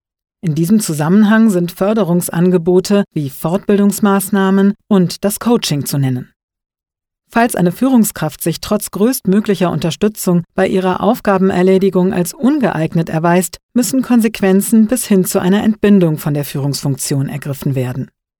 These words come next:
Analyse und Verbesserung der Führungsleistung im Austausch mit der betroffenen Führungskraft fördern deren Potenziale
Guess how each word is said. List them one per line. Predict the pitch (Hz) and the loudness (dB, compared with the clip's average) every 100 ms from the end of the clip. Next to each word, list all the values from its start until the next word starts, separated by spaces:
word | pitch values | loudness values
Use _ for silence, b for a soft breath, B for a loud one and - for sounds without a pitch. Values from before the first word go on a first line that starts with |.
| _ _ _ _ _ _ _ _ _ _ _ _ | _ _ _ _ _ _ _ _ _ _ _ _
Analyse | 175 170 156 226 240 165 | 0 2 4 2 2 0
und | 156 170 | 0 -4
Verbesserung | - 156 175 202 226 160 160 | -4 -2 0 0 0 0 0
der | 156 | -2
Führungsleistung | - 180 165 170 - 165 170 - 196 233 | -2 -2 0 0 0 0 0 2 2 2
im | 165 170 | -2 -2
Austausch | 160 180 170 165 175 | -4 -2 -4 -2 -2
mit | 151 | -2
der | 151 | -2
betroffenen | 156 - 185 185 170 | -4 -4 -2 0 -2
Führungskraft | - 220 208 - - 196 - - _ - | -2 0 0 -2 -4 -4 -4 -20 _ -6
fördern | 240 277 262 | -2 2 2
deren | 202 196 202 | 2 2 0
Potenziale | 190 175 165 - - 135 147 196 | 0 -2 -2 -2 -4 -4 -2 -2